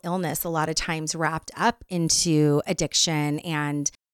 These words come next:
some of the people that are on the street are not of sound mind and are not rational. And that's the part that I get really nervous about is where is that line where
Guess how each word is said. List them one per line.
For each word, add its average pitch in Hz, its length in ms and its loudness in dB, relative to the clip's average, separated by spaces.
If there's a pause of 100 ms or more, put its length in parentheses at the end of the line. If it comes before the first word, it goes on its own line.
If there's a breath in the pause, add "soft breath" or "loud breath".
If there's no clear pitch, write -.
(160)
some 190 340 0
of 175 60 0
the 180 60 -2
people 175 280 -4
that 160 180 0
are 320 180 4
on 220 140 4
the 190 80 2
street 180 460 0
are 214 140 2
not 233 300 2
of 202 80 0
sound 147 420 2
mind 139 280 0
and 170 80 -4
are 202 120 2
not 220 360 4
rational. 165 460 2
And 180 120 4
that's 214 340 2
the - 80 -4
part - 300 -2
that 180 140 -2
I 185 140 2
get 196 180 2
really 156 240 4
nervous 147 360 2
about 143 400 2
is 160 340 4 (380)
where 208 360 4
is 190 160 4
that 185 240 2
line 180 640 2
where 160 440 4